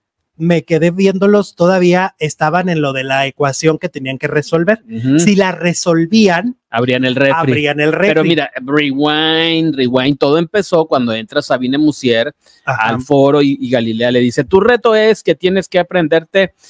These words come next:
Speaker 2: la clave del refrigerador para abrirlo, porque si no, bueno, la clave no, es que es el candado.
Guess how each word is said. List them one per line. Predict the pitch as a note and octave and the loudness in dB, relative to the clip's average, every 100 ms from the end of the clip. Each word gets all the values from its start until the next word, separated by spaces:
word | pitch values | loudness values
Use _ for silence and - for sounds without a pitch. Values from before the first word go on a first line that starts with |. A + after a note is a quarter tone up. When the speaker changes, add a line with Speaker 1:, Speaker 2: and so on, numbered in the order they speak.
| - _ | -20 _
Speaker 2:
la | C3 C#3+ C#3 | 0 0 0
clave | - D#3+ D#3+ F#3 | 0 2 2 2
del | G#3 F#3+ | 2 2
refrigerador | E3 D#3 C#3+ C3 C3 B2 D3 D3+ | 0 -2 -4 -2 0 2 0 0
para | D#3+ | 0
abrirlo, | C3 C#3 D#3+ F3+ | 0 0 0 0
porque | D#3 C#3 | -2 -6
si | A#2+ A#2+ | -4 0
no, | C3+ G3 | 0 0
bueno, | - C3+ | -2 0
la | B2+ A2+ | 0 -2
clave | B2+ C#3 | 0 0
no, | B2 | 0
es | A2 | -2
que | - | -6
es | G#2+ | -10
el | A#2 | -8
candado. | - G#2+ A2+ | -4 -2 -2